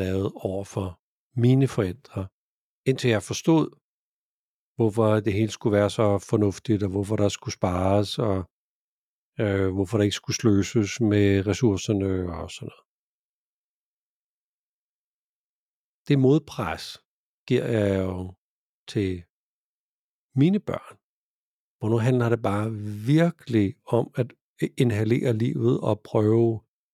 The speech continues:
øh, øh, det, det, det vilde og det, det vanvittige og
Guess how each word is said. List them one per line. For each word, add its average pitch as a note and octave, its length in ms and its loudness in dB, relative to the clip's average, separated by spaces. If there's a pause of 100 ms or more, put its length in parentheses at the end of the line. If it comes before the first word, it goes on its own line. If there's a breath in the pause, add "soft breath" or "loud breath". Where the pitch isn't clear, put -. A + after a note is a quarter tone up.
(240)
øh, G#2 220 0 (100)
øh, G#2+ 100 0 (400)
det, B2 320 -2
det, A#2 80 4 (320)
det A2 180 2
vilde A#2 540 4
og G#2+ 580 2
det, G#2+ 360 -2
det A2 140 -2
vanvittige A2 840 -2
og A2 180 0